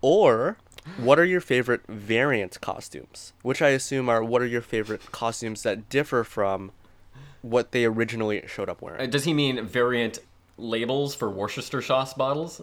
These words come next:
Speaker 2: Sauce bottles? Or
Speaker 1: Uh, costumes for, like, the gang.
Speaker 2: Man, this is making me feel like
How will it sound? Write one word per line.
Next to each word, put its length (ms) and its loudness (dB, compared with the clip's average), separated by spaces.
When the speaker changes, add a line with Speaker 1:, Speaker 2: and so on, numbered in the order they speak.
Speaker 2:
Sauce 280 -2
bottles? 440 -2
Or 60 4
Speaker 1:
Uh, 240 4
costumes 680 2
for, 160 -2
like, 240 2
the 60 -4
gang. 360 -4
Speaker 2:
Man, 520 0
this 360 -4
is 160 -2
making 260 -2
me 80 0
feel 200 -2
like 260 -2